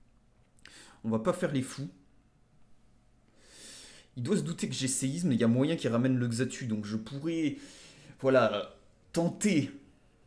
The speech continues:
la Wild Charge. Mais, euh, est-ce que j'ai envie de faire ça ? Après, j'ai quand même de bonnes raisons de penser qu'il va essayer de le garder. Parce que il a quand même, euh...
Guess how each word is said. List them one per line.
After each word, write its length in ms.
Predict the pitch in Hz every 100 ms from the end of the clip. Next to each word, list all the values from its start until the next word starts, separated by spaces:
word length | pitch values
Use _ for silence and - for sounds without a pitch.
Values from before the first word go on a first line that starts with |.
| _ _ _ _ _ - - -
la 80 |
Wild 220 | 117 120 117
Charge. 420 | - 135 165 147 - - - _ _ _ _ _ - - - - - - -
Mais, 260 | 113 113
euh, 240 | 110 110 104 - - - - - - - - - - - - - - - _ - - _ _ - - -
est-ce 140 | - -
que 80 |
j'ai 80 | 156
envie 160 | 123 120
de 80 | 117
faire 180 | 127
ça ? 300 | - - 113 - 185
Après, 280 | - - 269 -
j'ai 160 | 269
quand 120 | 175
même 220 | 196 208 139
de 80 |
bonnes 320 | 131 120 196 160
raisons 300 | 160 143 180
de 100 | -
penser 480 | 143 - - 202 - - -
qu'il 140 | 135
va 100 | 123
essayer 340 | 143 143 - 165
de 60 |
le 100 | 143
garder. 480 | 139 139 143 151 - - - -
Parce 220 | - -
que 340 | - 190 208 208 - - _ _ _ _ _ _ _ _
il 160 | 131 131
a 360 | 160 160 139 120
quand 120 | 127 135
même, 240 | 143 156
euh... 560 | 127 117 113 113 110